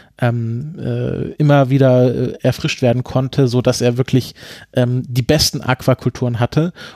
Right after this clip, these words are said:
Und, ähm, worauf er besonders auch stolz war, nämlich, dass er immer frische Drosseln servieren konnte.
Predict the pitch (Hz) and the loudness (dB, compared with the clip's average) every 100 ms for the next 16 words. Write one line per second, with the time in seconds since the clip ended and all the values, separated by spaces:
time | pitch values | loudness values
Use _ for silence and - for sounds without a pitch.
0 | _ 156 190 - - 143 143 135 127 127 | _ 2 2 0 0 2 2 2 2 2
1 | - 127 127 131 139 - 139 - 127 - | 2 0 0 0 0 -2 -4 0 0 2
2 | 127 123 123 123 123 - 120 - - 120 | 2 2 2 0 -2 -2 -4 -2 -2 0
3 | 135 127 - 143 - 139 120 175 - 131 | 2 0 0 -4 -2 -2 0 0 2 0
4 | - - 113 113 107 110 - - - | 0 0 2 0 -4 -6 -10 -10 -12